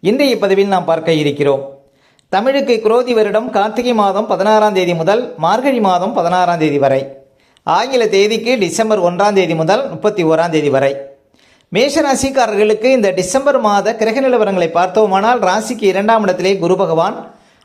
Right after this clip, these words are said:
நான்காம் இடத்திலே செவ்வாய், ஆறாம் இடத்துல கேது, எட்டாம் இடத்துல சூரியன் புதன்,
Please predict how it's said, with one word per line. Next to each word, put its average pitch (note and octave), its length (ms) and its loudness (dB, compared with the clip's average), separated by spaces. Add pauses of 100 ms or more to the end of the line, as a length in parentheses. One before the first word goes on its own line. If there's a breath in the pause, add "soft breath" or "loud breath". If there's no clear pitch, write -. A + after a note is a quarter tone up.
நான்காம் A#3+ 440 0
இடத்திலே G3+ 340 0
செவ்வாய், G#3+ 440 0 (100)
ஆறாம் A3 340 0
இடத்துல F#3 300 0
கேது, F#3+ 440 2
எட்டாம் G#3+ 360 0
இடத்துல G#3 280 0
சூரியன் G3 480 0
புதன், F3 260 0